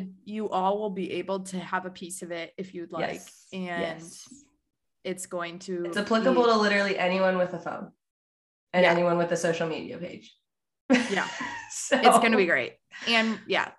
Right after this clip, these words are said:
Speaker 1: it's, it's great. And like I said, it will bless Megan and her family so much. So, like,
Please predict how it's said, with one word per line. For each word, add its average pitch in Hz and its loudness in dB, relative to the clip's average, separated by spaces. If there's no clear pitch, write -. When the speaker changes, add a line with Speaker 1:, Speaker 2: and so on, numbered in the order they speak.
Speaker 1:
it's, 196 -4
it's 247 -2
great. 330 2
And 226 2
like 220 2
I 247 2
said, 240 2
it 208 -2
will 196 2
bless 190 0
Megan 190 -4
and 175 -4
her 175 -10
family 196 -6
so 185 0
much. 180 0
So, 196 -2
like, 175 -2